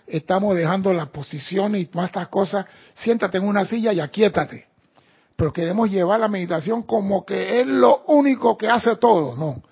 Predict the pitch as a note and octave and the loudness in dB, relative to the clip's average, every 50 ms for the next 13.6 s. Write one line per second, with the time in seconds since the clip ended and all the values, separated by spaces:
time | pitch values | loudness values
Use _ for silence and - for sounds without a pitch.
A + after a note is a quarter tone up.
0 | _ _ _ - D#3 D#3 D3 D3+ D3 - D3 C#3+ C3+ F3 F#3 G3+ A#3 A3+ _ _ | _ _ _ -10 -8 -6 -6 -6 -8 -8 -10 -8 -6 -6 -6 -6 -8 -12 _ _
1 | _ _ _ _ _ _ _ - D#3+ D#3 D#3 D3 - D3 C#3 - G3 G#3+ - - | _ _ _ _ _ _ _ -6 -6 -6 -6 -8 -10 -12 -12 -12 -12 -12 -10 -8
2 | E3 D#3+ D3+ D#3 A#3+ A#3 - C4 A#3 - - D3 - - D3 - - - E3+ F#3 | -8 -6 -6 -6 -8 -8 -8 -10 -10 -10 -14 -16 -16 -16 -16 -12 -6 -4 -4 -4
3 | - G#3+ G#3+ G#3 G#3+ G#3+ G#3+ G#3 D#3+ - - - _ _ _ _ _ _ _ _ | -2 -4 -4 -4 -4 -4 -4 -4 -6 -6 -12 -20 _ _ _ _ _ _ _ _
4 | _ _ _ _ _ - - - - D3 - - D3+ D3 C#3 C#3 C3+ - - F#3+ | _ _ _ _ _ -16 -14 -12 -12 -12 -8 -6 -4 -4 -4 -4 -4 -4 -4 -4
5 | - F#3 D#3+ D3 D#3 C#3+ C#3 F3+ F#3+ G3+ F3+ G3 E3 A#2+ - - - _ _ _ | -4 -4 -6 -4 -6 -4 -2 0 0 0 0 0 -2 -2 -4 -10 -20 _ _ _
6 | _ - D3 - - D#3 D#3 C#3+ - A3+ A#3 A#3 A3+ G3+ E3 - E3 E3+ E3 G#3+ | _ -8 -8 -6 -4 -4 -4 0 2 2 2 2 2 -2 -2 -2 -2 -2 0 2
7 | B3+ C4+ G#3 F3 F#3 B2+ - - _ - G#3+ A3 G#3+ F#3 - F3 E3+ F3+ G3 F#3 | 2 2 2 0 -2 -4 -4 -6 _ 6 8 8 8 6 4 2 2 2 2 2
8 | F3 D#3+ D3 D3+ C#3 - C#3 C3 A#2 - - _ _ _ _ _ - B3 A#3+ - | 0 0 -2 -4 -6 -6 -6 -8 -8 -10 -14 _ _ _ _ _ -6 -6 -4 -4
9 | E4+ C#4+ G3+ E3+ D#3+ C#3+ C#3 D3 A#2+ B2 C3 A2 - - - _ _ _ _ _ | -4 -4 -4 -4 -4 -6 -6 -8 -10 -12 -12 -14 -14 -18 -20 _ _ _ _ _
10 | _ _ _ - D3 D#3 E3 D#3+ E3 - - _ - D3+ C#3 C3 C#3 C#3 C3 D#3 | _ _ _ -6 -2 -2 0 0 -2 -6 -10 _ -10 -10 -8 -6 -6 -6 -6 -6
11 | F3+ A3 G#3+ - A#3 G#3 - - D#3 C#3+ - - G#3 A#3 A#3 F#3+ C#3+ D#3 D#3 D#3 | -8 -8 -8 -8 -8 -8 -6 -6 -6 -6 -4 -2 -2 0 0 -2 -2 -4 -6 -6
12 | F3 F#3+ - _ _ _ _ _ _ _ _ _ _ _ - D#3 - - E3 D3 | -6 -8 -10 _ _ _ _ _ _ _ _ _ _ _ -6 -6 -6 -6 -8 -8
13 | D#3+ D3 C3+ C3+ D3 D3 C3+ - - D3 C3 - | -6 -6 -6 -6 -6 -8 -10 -10 -12 -12 -14 -14